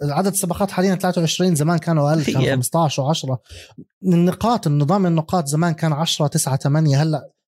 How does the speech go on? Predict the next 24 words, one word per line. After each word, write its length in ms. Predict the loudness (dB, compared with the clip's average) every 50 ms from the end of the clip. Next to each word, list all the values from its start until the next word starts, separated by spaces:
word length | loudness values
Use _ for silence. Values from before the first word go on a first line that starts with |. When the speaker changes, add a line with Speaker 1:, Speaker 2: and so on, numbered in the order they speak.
| _ -2
Speaker 1:
خمسة 220 | 0 0 0 0
وعشرين 320 | 0 -2 0 0 2 2 2
Speaker 2:
آه. 20 |
Speaker 1:
وثمنتاش. 580 | 2 0 0 0 0 0 0 0 0 0 -2 -4 -8 -14 -18 -12 _ -4
ولكن 540 | -2 0 0 0 0 -2 -2 -2 -2 0 0
رياضة 360 | 0 2 2 0 0 -2 -4
أرقام 340 | -6 -2 0 0 2 2 2
يا 60 | 2
روجيه. 380 | 2 0 0 0 0 -2 -4 _ _ _ _ _ -8 -4
شوف 240 | -2 -2 -2 -4 -2
كيف 240 | -4 -4 -2 0
بيلوم 280 | 0 0 2 2 2 2
نفسه 300 | 2 0 -2 -2 -2 0
لما 480 | 0 2 2 2 2 2 0 0 0 0
ال-، 120 | 2 2
بالكواليفاينج 920 | 2 2 0 0 -2 -2 -2 0 0 0 0 0 0 2 2 2 2 0 0
ضرب 220 | 0 0 0 0
سيارته 480 | -2 -2 0 0 2 0 0 0 0 0
وز-، 180 | 0 0 -2 -2
بال-، 380 | -2 -2 0 0 -2 -2 -4 -4
بال-، 560 | -2 -2 0 0 -2 -2 -2 -2 -2 -4 -4
بالبيتول 760 | -2 -2 -2 0 -2 -4 -6 -2 -2 0 0 0 0 -2 -4 -8 _ _ _ _ -6
وزحلقت 500 | -4 -4 -2 -2 -2 0 0 -2 -2 0
معاه. 400 | 0 0 0 0 0 0 0 -2